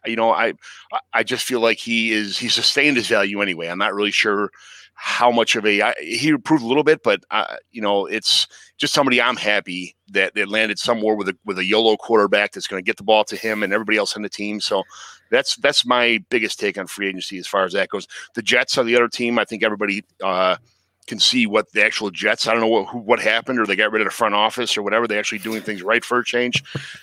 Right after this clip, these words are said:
But, uh, I hope they see, he, I hope they keep Sam Darnold.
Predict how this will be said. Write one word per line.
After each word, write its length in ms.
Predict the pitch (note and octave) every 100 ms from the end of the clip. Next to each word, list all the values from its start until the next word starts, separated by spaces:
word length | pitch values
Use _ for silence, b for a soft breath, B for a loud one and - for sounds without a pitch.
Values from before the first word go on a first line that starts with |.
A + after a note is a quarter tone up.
| B
But, 160 | A#2 G#2+
uh, 220 | G2+ G2
I 120 | C3+
hope 160 | D#3 F3
they 140 | D#3
see, 140 | C#3 C3+
he, 220 | B2+ C#3+
I 100 | A#2
hope 180 | A#2 D3+
they 140 | C3
keep 180 | B2 C#3
Sam 240 | - B2 G#2+
Darnold. 360 | G#2 G#2+ A2